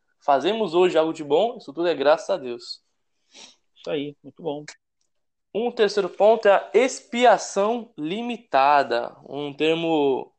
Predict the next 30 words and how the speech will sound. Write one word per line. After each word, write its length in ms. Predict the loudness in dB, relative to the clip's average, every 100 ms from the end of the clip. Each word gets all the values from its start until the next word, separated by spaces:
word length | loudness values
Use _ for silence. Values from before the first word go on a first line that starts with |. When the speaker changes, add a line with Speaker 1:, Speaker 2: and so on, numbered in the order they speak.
| _ _
Speaker 1:
que 100 | -10
não 200 | -4 0
é 100 | 0
muito 320 | -2 -8 -4
ouvido, 640 | -2 -2 -4 -6 -8 -8 -6
expiação. 1000 | -4 -4 -8 -4 0 0 -2 -8 -8 -8 _ _ _ -20 -20 -20 _ _ _ _
Quando 160 | -4 -2
a 20 | -2
gente 160 | 2
ouve 200 | 2 2
sobre 320 | -2 -4 0
expiação, 1120 | 2 2 -4 0 2 2 0 2 2 2 -4 _
a 120 | -6 -6
gente 380 | -6 -12 -14 -10
vê 220 | -6 -8
que 400 | -8 -10 -10 -12 _ _ -14
existe 580 | -12 -10 -10 -10 -4 4
algo 260 | 4 4
que 440 | -2 -12 -12 -12 -10
acontece 640 | -12 -8 -8 -2 0 0 -4
na 100 | -10
palavra 380 | -2 -2 -2 -8
de 120 | -8
Deus, 420 | -4 -2 -4 -8
mais 360 | -4 0 0 -2
se 100 | -10
referindo 380 | -10 -8 0
ao 100 | 0
Antigo 380 | 0 -6 -12 -12
Testamento, 760 | -8 -8 -8 -8 -6 -8 _